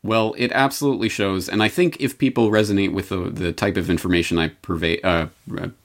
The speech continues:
put, put forward here and the way that I do it, I think they will resonate with your presentation as well, because, uh, uh, certainly the source documentation is always important in your presentations, and I appreciate that so much.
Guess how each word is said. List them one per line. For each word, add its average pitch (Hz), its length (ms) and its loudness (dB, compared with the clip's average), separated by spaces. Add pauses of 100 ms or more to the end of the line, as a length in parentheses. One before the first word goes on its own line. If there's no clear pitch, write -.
put, - 260 -2
put - 280 0
forward 90 340 2
here 95 220 -2
and 113 180 4
the 104 60 2
way 104 200 2
that 92 160 -2
I 85 100 0
do 87 180 0
it, 80 140 -4
I 82 80 -4
think 92 220 -2
they 87 100 0
will 82 160 0
resonate 80 380 0
with - 180 -6
your 73 120 -2
presentation 78 600 -2
as 78 120 0
well, 78 220 2
because, 78 400 -2 (440)
uh, 82 240 2
uh, 87 100 0
certainly 95 400 2
the 78 100 -6
source 98 300 0
documentation 82 720 0
is 80 180 -2
always 85 300 -2
important 80 360 -2
in 78 80 0
your 76 80 0
presentations, 82 600 -2
and 85 80 -2
I 82 60 0
appreciate 85 560 0
that - 180 -4
so 92 180 2
much. 76 400 0